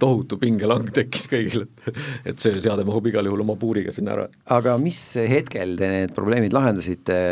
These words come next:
Speaker 2: kui sellest viietest kuust tsüklist rääkida?
Speaker 1: Äh.
Speaker 2: Enne siin tõite välja, et hakkas projekteerimine kuskil keskel, enne olid eelläbirääkimised, siis lõpuks jõudsite siis lepingu juurde, et kus te selle
Speaker 1: Selle,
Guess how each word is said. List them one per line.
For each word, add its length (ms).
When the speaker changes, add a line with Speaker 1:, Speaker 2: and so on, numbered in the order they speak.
Speaker 2:
kui 260
sellest 400
viietest 360
kuust 180
tsüklist 340
rääkida? 380
Speaker 1:
Äh. 100
Speaker 2:
Enne 160
siin 160
tõite 220
välja, 240
et 100
hakkas 360
projekteerimine 680
kuskil 280
keskel, 480
enne 160
olid 160
eelläbirääkimised, 680
siis 100
lõpuks 300
jõudsite 360
siis 160
lepingu 380
juurde, 300
et 80
kus 200
te 80
selle 400
Speaker 1:
Selle, 240